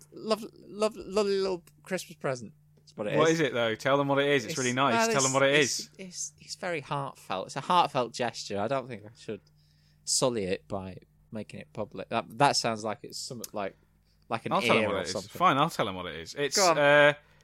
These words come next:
Speaker 2: listeners, it's the, uh, box, the Blu-ray box set of the Only Fools and Horses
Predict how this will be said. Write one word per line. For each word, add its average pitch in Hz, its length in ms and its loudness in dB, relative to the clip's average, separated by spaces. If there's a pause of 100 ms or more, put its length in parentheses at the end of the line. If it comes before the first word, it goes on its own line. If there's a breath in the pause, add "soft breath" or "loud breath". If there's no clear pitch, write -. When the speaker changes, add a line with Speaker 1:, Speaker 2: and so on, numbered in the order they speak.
Speaker 2:
listeners, 175 440 0
it's 160 220 0
the, 147 340 0
uh, 139 200 2 (380)
box, - 300 2
the 143 100 -8
Blu-ray 175 380 8
box 147 300 6
set 139 260 6
of 123 160 -2
the 127 140 0
Only 160 280 6
Fools 139 300 0
and 123 100 -6
Horses 117 640 -2